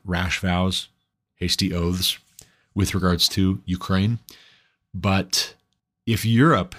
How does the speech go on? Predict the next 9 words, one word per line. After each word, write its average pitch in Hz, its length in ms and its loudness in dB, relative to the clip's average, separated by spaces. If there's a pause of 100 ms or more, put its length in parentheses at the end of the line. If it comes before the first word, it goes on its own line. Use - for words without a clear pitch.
is 95 140 0
saying, 87 440 0 (840)
"The 107 100 0
U 113 140 4
S 110 160 2
is 92 120 0
on 87 140 2
its 80 120 -6
own, 71 260 -8